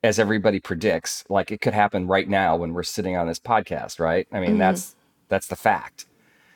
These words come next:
Speaker 1: If you believe that, then we should probably be doing more than what we're doing.
Speaker 2: Right. It's true.
Speaker 1: Right? And, and there's no, only one entity in the wor-, in the world that could possibly afford that. And that's the federal government.
Speaker 2: Right. Well,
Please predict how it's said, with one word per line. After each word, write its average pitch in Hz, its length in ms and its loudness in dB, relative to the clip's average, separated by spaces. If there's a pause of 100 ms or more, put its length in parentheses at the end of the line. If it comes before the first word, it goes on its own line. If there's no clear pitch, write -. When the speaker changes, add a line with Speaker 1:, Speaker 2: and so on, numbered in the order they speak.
(340)
Speaker 1:
If 123 160 -2
you 190 60 4
believe 185 280 0
that, 82 320 -2 (380)
then 113 340 4 (300)
we 123 120 0
should 139 160 -4
probably 135 300 0
be 107 240 -2
doing 107 220 2
more 101 200 2
than 95 160 -4
what 95 140 0
we're 87 100 -6
doing. 82 300 -8
Speaker 2:
Right. 165 340 -2 (460)
It's - 220 -6
true. 339 200 4
Speaker 1:
Right? 110 340 4 (600)
And, 120 160 4
and 123 220 4
there's 135 180 2
no, 147 140 6
only 190 300 6
one 135 200 4
entity 117 440 0
in 98 80 0
the 90 100 0
wor-, 92 240 -4
in 101 140 0
the 98 60 0
world 92 360 2
that - 100 -4
could - 160 -10
possibly 95 520 -6
afford 80 400 -4
that. 67 260 -12 (280)
And 98 100 2
that's 92 140 -2
the - 80 -12
federal 78 240 -6
government. - 280 -8
Speaker 2:
Right. 165 240 -6 (280)
Well, 208 180 6